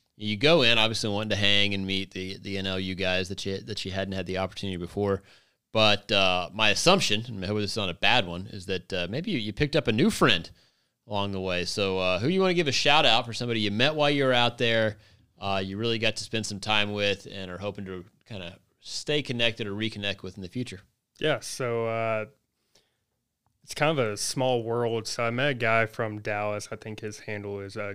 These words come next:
Speaker 2: Goat Belly. Um, his name, <laughs> real name's Spencer.
Speaker 1: Yeah, you should join. I mean, you should join a message board. If you don't join this message board, the Refuge, join a message board just for the handles. I
Speaker 2: Yeah.
Speaker 1: mean, it's
Speaker 2: Yeah.
Speaker 1: like, what is going on with
Speaker 2: Yeah.
Speaker 1: this?
Speaker 2: I mean, mine's really unoriginal.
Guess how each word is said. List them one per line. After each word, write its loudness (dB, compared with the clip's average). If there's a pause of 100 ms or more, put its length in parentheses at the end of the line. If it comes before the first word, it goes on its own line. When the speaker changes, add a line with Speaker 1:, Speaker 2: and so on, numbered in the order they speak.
Speaker 2:
Goat -6
Belly. -6 (360)
Um, -8
his -6
name, -2
<laughs> -20
real 4
name's 2
Spencer. -6
Speaker 1:
Yeah, 4
you 0
should 2
join. 8
I -6
mean, 2
you -12
should -6
join 4 (100)
a 6
message 4
board. 0
If -2
you 4
don't 4
join 6
this 4
message 0
board, -8
the -8
Refuge, 0
join 0 (100)
a 4
message 0
board -6
just 2
for -6
the -2
handles. 0
I -10
Speaker 2:
Yeah. -4
Speaker 1:
mean, -2 (100)
it's -12
Speaker 2:
Yeah. -6
Speaker 1:
like, -10
what 0
is -4
going -2
on -6 (200)
with -16
Speaker 2:
Yeah. -8
Speaker 1:
this? -10
Speaker 2:
I -6
mean, -2
mine's -2
really -6 (160)
unoriginal. -10